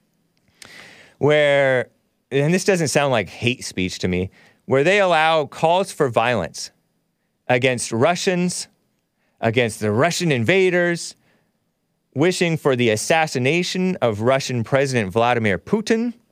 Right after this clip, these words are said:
Putin, and also wishing for the assassination of the Belarus people. Turn on the A C, please.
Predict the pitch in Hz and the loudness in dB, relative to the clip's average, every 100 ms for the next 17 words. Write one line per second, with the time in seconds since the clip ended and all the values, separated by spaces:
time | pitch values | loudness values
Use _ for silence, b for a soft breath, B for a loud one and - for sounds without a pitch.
0 | - 269 240 277 - _ _ _ _ _ | -4 -4 -2 -4 -6 _ _ _ _ _
1 | _ _ _ _ B B B B B 147 | _ _ _ _ B B B B B -2
2 | 156 220 262 - 156 131 135 165 - 170 | 2 2 0 2 2 2 2 0 0 -2
3 | - 156 135 120 - 185 190 180 160 160 | 0 0 2 0 2 0 0 -2 -2 0
4 | 160 120 110 107 123 123 113 117 117 101 | -2 -2 -2 0 0 2 0 0 0 0
5 | 104 185 185 180 220 - - 107 - 76 | 0 0 2 2 0 -2 -4 -4 -4 -8
6 | - B B B - 254 240 190 202 202 | -10 B B B 0 2 2 2 0 0
7 | - 233 - 196 143 - | 0 0 2 0 0 -6